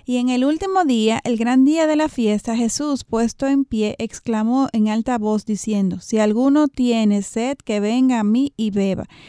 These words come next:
El que cree en mí, como ha dicho la Escritura, de lo más profundo de su ser brotarán ríos de agua viva'". Y luego en el versículo, en el capítulo ocho, versículo doce, dice, "Yo soy la luz del mundo.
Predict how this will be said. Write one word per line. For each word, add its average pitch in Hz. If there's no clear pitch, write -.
El 220
que 233
cree 339
en 254
mí, 226
como 220
ha 233
dicho 254
la 247
Escritura, 214
de 208
lo 214
más 247
profundo 285
de 269
su 247
ser 262
brotarán 220
ríos 233
de 190
agua 190
viva'". 180
Y 233
luego 277
en 233
el 220
versículo, 240
en 240
el 233
capítulo 254
ocho, 285
versículo 254
doce, 247
dice, 220
"Yo 254
soy 285
la 254
luz 226
del 240
mundo. 208